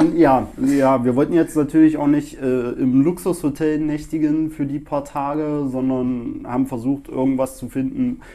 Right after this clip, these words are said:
wo man schlafen kann, äh, was jetzt nicht so teuer ist.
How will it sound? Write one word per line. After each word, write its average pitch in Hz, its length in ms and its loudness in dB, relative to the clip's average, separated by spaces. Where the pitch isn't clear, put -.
wo 120 140 -4
man 123 240 0
schlafen 131 600 -2
kann, 147 520 -4
äh, 127 440 -4
was 117 300 -6
jetzt 123 240 -6
nicht 143 160 -2
so 143 100 -4
teuer 135 400 -4
ist. 139 260 -8